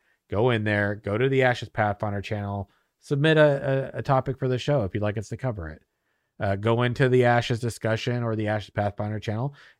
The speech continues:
share your thoughts, your feedback, bring up points, man. Like, sometimes we miss things. We don't catch all the things in the forums or in the Discord for Ashes of Creation, right? We, we, if, this is a great place to drop those little tidbits that you're like, "Hey, guys, gals,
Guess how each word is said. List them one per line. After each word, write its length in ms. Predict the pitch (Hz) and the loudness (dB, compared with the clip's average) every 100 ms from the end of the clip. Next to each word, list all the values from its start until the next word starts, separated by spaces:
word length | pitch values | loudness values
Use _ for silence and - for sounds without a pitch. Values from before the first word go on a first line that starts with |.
| _ | _
share 280 | - 175 165 | -2 2 4
your 120 | 156 | 2
thoughts, 400 | 147 143 139 104 | 0 -2 -4 -6
your 80 | 101 | -6
feedback, 560 | 139 170 127 92 90 - | -2 -2 -2 -4 -6 -8
bring 180 | 117 | -4
up 220 | 151 151 139 | -2 -2 -2
points, 440 | 120 143 98 - | 0 0 0 -6
man. 300 | 90 87 123 - - _ _ _ _ 185 | -8 -8 -10 -12 -20 _ _ _ _ -8
Like, 280 | - 131 117 | 2 2 2
sometimes 440 | - 131 156 156 | -2 0 2 2
we 100 | 147 | 0
miss 260 | 156 180 - | 0 -2 -4
things. 280 | 98 87 87 | -8 -10 -4
We 100 | 104 | -2
don't 160 | 120 | -2
catch 240 | - 151 - - | -2 -6 -6 -6
all 200 | 104 107 | -2 -2
the 80 | 101 | -4
things 280 | 104 101 | -8 -8
in 40 | 104 | -8
the 60 | |
forums 380 | 95 101 95 92 | -8 -6 -6 -6
or 60 | 98 | -6
in 80 | 95 | -6
the 80 | |
Discord 520 | 90 98 90 - 92 92 | -6 -8 -8 -8 -8 -6
for 100 | 95 | -8
Ashes 320 | 92 - - | -8 -12 -18
of 60 | |
Creation, 480 | - 92 87 90 87 - _ _ _ _ | -12 -10 -10 -12 -14 -16 _ _ _ _
right? 220 | 101 120 | -4 -4
We, 200 | 113 113 - | -4 -8 -6
we, 280 | 123 120 113 - | -2 0 -2 -6
if, 180 | 113 | -4
this 180 | 123 120 | -2 -2
is 80 | 135 | -2
a 60 | 131 | 0
great 280 | 123 120 | 2 0
place 280 | - 113 113 | 0 0 0
to 80 | 107 | -2
drop 360 | 101 110 117 - | -2 0 0 -2
those 180 | 113 | -2
little 220 | 117 117 113 | 0 0 0
tidbits 460 | - 143 120 101 | 0 0 0 -4
that 60 | 113 | -6
you're 100 | 107 | -4
like, 240 | 107 98 | -2 -4
"Hey, 360 | 113 110 92 - _ _ _ _ _ - | 0 0 0 -6 _ _ _ _ _ -4
guys, 400 | 113 107 95 - | 0 0 -2 -6
gals, 460 | 107 107 90 87 | -2 0 -2 -8